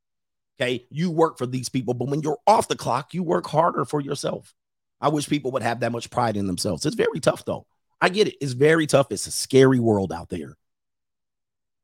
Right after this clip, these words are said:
If you were raised by a single mother, it's gonna e-, be even more scarier. You know, because they, they can't prepare you to be a man. Unfortunately, listen, I know a lot of ladies were like, "I, I, I raised men, single mothers." Listen, I was raised by a single mother. God bless her.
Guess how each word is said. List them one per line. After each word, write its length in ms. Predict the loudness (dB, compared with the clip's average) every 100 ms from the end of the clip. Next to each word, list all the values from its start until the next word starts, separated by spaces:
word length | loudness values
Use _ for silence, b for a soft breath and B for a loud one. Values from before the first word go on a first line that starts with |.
| _
If 160 | -12 0
you 100 | 4
were 140 | 6
raised 300 | 8 6 6
by 140 | 4 4
a 60 |
single 240 | 4 4 6
mother, 240 | 6 4
it's 100 | 0
gonna 220 | 0 0 -2
e-, 120 | -8 -10
be 220 | -8 -6
even 260 | -4 2 4
more 200 | 4 2
scarier. 540 | -2 -4 -4 -10 -14 _ _ _ _ _ _ _ _ _
You 60 | -2
know, 40 |
because 260 | 0 2 2
they, 120 | 0 -4
they 120 | -6
can't 260 | -2 0 2
prepare 400 | 2 2 2 0
you 100 | 0
to 60 | 0
be 160 | 2
a 40 | 2
man. 280 | 0 0
Unfortunately, 480 | -2 2 2 2 0
listen, 260 | 0 0 0
I 80 | 4
know 280 | 4 4 B B B
a 60 | 0
lot 180 | 2 4
of 60 |
ladies 400 | 4 2 2 0
were 80 | 0
like, 180 | -2 0
"I, 180 | 2 2
I, 340 | 2 2 2 -2 B B
I 140 | 0 2
raised 380 | 4 2 2 0
men, 360 | 2 2 2
single 280 | 2 2 4
mothers." 380 | 2 2 0 -2
Listen, 240 | -4 -2
I 60 | -2
was 180 | -2 -2
raised 220 | -2 0
by 100 | 0
a 60 |
single 200 | 0 -2
mother. 220 | 0 -2 -4
God 340 | -6 -6 -6
bless 280 | -2 -2 0
her. 160 | -4